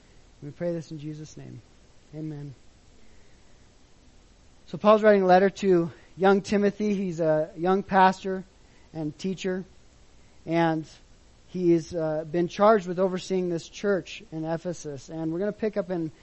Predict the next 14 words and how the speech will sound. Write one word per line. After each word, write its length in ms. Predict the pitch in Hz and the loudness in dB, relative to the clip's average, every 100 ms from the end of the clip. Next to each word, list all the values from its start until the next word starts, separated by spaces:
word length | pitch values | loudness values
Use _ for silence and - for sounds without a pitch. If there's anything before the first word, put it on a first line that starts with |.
| - - - - | -20 -20 -20 -14
First 280 | - 190 - | -2 -2 0
Timothy 420 | 208 196 185 175 | 0 0 -2 -4
three, 420 | 160 175 185 196 190 | -8 -2 2 4 2
verse 240 | 170 156 | -4 -8
fourteen. 720 | - 180 180 - 180 180 202 - - - - - - - - - - - | -8 -8 -8 -8 -4 -4 -6 -12 -20 -20 -20 -20 -20 -20 -20 -20 -20 -8
And 180 | 160 175 | -2 0
this 180 | 202 208 | 0 -2
part 340 | - 214 214 | 2 6 6
in, 200 | 190 180 | 4 0
uh, 200 | 175 170 | 4 4
chapter 420 | - 196 196 185 | 4 2 2 0
three 240 | 175 202 196 | -6 0 2
is 100 | 160 | 4
actually 540 | 175 185 - 180 170 | 4 2 -2 -2 -2